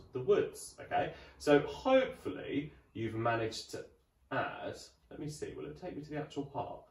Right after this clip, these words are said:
I don't think it will. Oh my goodness, it will.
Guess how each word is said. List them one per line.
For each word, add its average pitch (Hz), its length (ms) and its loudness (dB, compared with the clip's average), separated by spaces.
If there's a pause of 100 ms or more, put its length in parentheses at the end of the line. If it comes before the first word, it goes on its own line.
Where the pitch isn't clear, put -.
(120)
I 92 100 -18
don't - 200 -16
think - 180 -16
it - 100 -16
will. - 280 -14 (1500)
Oh 254 140 0
my - 80 0
goodness, - 400 0
it - 120 -2
will. - 520 2